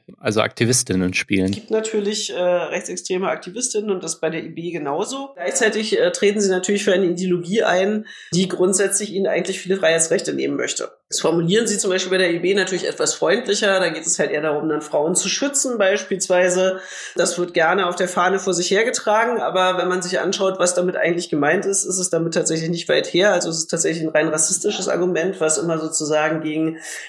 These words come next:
Speaker 2: externalisierte Täter, äh, aus anderen, äh, Ländern oder sowas verwendet wird, was der Realität ja gar nicht entspricht, <laughs> wenn man sich die, äh, sexuelle Gewalt in Deutschland anschaut.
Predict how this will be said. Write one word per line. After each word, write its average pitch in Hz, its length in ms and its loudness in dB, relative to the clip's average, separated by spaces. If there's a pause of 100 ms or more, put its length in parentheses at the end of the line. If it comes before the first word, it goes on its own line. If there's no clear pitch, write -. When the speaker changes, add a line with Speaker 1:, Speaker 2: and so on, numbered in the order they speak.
Speaker 2:
externalisierte 170 1000 2
Täter, 185 800 2
äh, 160 160 2
aus 165 220 0
anderen, 170 500 0
äh, 160 220 2
Ländern 196 380 2
oder 190 140 0
sowas 190 260 0
verwendet 190 480 2
wird, 196 320 2 (460)
was 143 180 2
der 151 140 -2
Realität 151 500 0
ja 151 80 0
gar 139 160 2
nicht 151 160 -2
entspricht, - 540 -2
<laughs> - 80 -8
wenn 180 80 4
man - 140 -2
sich 214 220 0
die, 175 200 0
äh, 156 680 0
sexuelle 165 480 2
Gewalt 156 360 2
in 151 80 -4
Deutschland 214 360 0
anschaut. 202 480 0